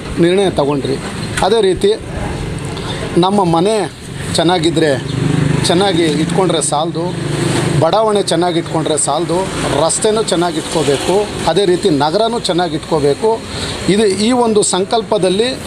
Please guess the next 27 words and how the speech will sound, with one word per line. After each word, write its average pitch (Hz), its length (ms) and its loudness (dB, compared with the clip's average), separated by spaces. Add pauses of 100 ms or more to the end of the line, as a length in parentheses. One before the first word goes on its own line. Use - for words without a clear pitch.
(160)
ದೇಶದ 214 360 2
ಪ್ರತಿಯೊಬ್ಬ 202 680 0
ನಾಗರಿಕನ 180 580 0 (760)
ಜವಾಬ್ದಾರಿಯಾಗಿದೆ. 170 1200 0 (240)
ನಾವೆಲ್ಲ 170 420 2
ಸಂಕಲ್ಪ 202 560 0 (540)
ಕಟ್ಕೊಂಡು 226 340 0
ಇಟ್ಕೊಂಡ್ರೆ 202 380 2
ಮಾತ್ರ 214 480 2
ನಾವು 196 400 2
ಈ 202 160 0
ಚಿಕ್ಕಬಳ್ಳಾಪುರ 196 520 0
ಕ್ಲೀನ್ 277 300 2
ಸಿಟಿ 214 260 0
ಅಂತ 170 220 2
ಸಾಧಿಸಲಿಕ್ಕೆ 175 800 0
ಸಾಧ್ಯ 202 380 0
ಆಗ್ತದೆ. 165 600 -2 (280)
ಈಗ 202 120 4 (340)
ನೋಡಿ, 185 220 2
ರಾಜ್ಯದಲ್ಲಿ 190 560 2
ಮೈಸೂರು 196 600 0
ಯಾವಾಗ 185 360 0
ನೋಡಿದ್ರು 175 420 0
ಕ್ಲೀನ್ 226 180 0
ಸಿಟಿ 180 220 0
ಹಿಂಗಿಲ್ಲಿ 170 360 2